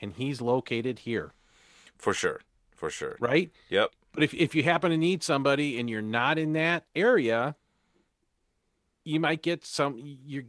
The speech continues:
Speaker 1: you're gonna get a different result.
Speaker 2: Yeah.
Speaker 1: And so that is annoying, but A I is gonna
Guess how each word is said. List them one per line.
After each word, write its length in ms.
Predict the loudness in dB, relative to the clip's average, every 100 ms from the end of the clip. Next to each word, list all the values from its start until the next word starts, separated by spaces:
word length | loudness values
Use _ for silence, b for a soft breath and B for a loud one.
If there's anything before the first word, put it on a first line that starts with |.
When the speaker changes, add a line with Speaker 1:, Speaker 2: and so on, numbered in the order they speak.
| -16 -16
Speaker 1:
you're 220 | -10 -2
gonna 160 | 2
get 140 | 4 4
a 40 |
different 360 | 4 0 0 0
result. 540 | 0 4 4 2 0 _ b b b b b b b b b b 0
Speaker 2:
Yeah. 240 | 4 4
Speaker 1:
And 80 | 4
so 140 | 4
that 200 | 4 4
is 220 | 4 4 2
annoying, 580 | 0 0 -2 -6 -8 0
but 420 | 4 4 4 0 _ _ _ _ _ _ -4
A 160 | 0 2
I 100 | 2
is 140 | 0
gonna 300 | -2 -2 -2